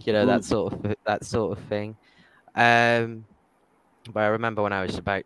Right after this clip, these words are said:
Speaker 1: twenty years old, I'm a keen fisherman, and I went, and I was out fishing with my older brother. And I just kinda looked around me and just thought to myself, "There's no chance this world was created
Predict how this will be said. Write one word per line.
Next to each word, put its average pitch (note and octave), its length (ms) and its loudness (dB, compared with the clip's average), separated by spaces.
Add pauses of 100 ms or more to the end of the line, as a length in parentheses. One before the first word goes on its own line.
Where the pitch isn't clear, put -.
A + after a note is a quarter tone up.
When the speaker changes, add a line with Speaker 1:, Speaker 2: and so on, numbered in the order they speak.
Speaker 1:
twenty G#2 260 -2
years F#2+ 280 -2
old, F2 320 -2
I'm F2+ 140 -6
a F2+ 40 -10
keen A2 300 -8
fisherman, F2 560 -4 (140)
and F#2+ 160 -6
I F#2+ 160 -2
went, F#2+ 160 -4
and F#2+ 180 -6
I F#2+ 180 -6 (220)
was G2 100 -14
out G#2+ 200 -2 (100)
fishing F#2+ 280 -4
with F2 100 -8
my F2 160 -6
older F2 220 -8
brother. E2+ 360 -6 (1200)
And A2+ 100 -4
I A#2+ 60 2
just D#3+ 180 -4
kinda G#3 220 4
looked G#2 280 -2
around F3+ 380 2
me F2+ 160 -6
and E2+ 140 -6
just G#2 220 -6
thought G#2+ 240 -2
to G2+ 60 -10
myself, G#2 400 -6
"There's F2 260 -8
no G#2 320 -4
chance D#2+ 420 -10
this - 280 -12
world D2+ 300 -10
was D2+ 140 -12
created - 800 -10